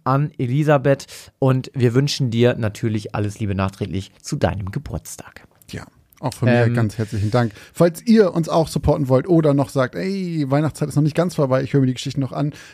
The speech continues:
Speaker 2: dann findet ihr alle Links dazu auf unserer Website oder hier in den Shownotes. Da könnt ihr uns nämlich bei Patreon oder Steady supporten, ähm, oder bei PayPal ein Strafeuro dalassen.
Speaker 1: Außerdem haben wir ja schon gesagt, solltet ihr uns bei Instagram folgen.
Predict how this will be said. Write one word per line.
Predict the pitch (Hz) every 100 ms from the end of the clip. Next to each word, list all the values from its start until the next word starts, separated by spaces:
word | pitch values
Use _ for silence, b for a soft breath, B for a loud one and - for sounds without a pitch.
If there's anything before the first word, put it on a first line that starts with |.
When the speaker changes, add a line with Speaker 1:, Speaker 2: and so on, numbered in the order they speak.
| -
Speaker 2:
dann | 170 208
findet | 185 185 160
ihr | 170
alle | 175
Links | 190 180
dazu | 175 160 170
auf | 160
unserer | 151 156
Website | 170 165 165 156 -
oder | 202 220 185
hier | 151 180
in |
den | 160
Shownotes. | 151 147 131 117 135 B B B
Da | 135 135
könnt | 143
ihr | 139
uns | 135
nämlich | 135 -
bei | 131
Patreon | - 139 - 139
oder | 127
Steady | - 110 117
supporten, | 123 - 131 - 147 156 143 B B B _ 113
ähm, | 123 117 113 113 117 -
oder | 117 107 110 123 139
bei | 147 170
PayPal | 214 175 180 180
ein | - 165
Strafeuro | - 113 113 113
dalassen. | 127 104 110 - - _ -
Speaker 1:
Außerdem | 123 147 147 147 151 - _
haben | 107 113
wir |
ja | 110
schon | 123
gesagt, | 110 123 143 -
solltet | 123 113
ihr | 107
uns | 104
bei | 117
Instagram | 139 143 151
folgen. | 156 160 170 196